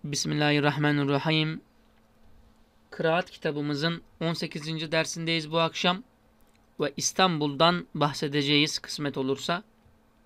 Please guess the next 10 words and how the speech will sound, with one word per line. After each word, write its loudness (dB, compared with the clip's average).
Es'iletu 6
ma 4
qabla'l 4
kıraati, 6
okumadan 2
önceki 0
sorular. 2
Okumadan 2
önceki -2
sorular. 0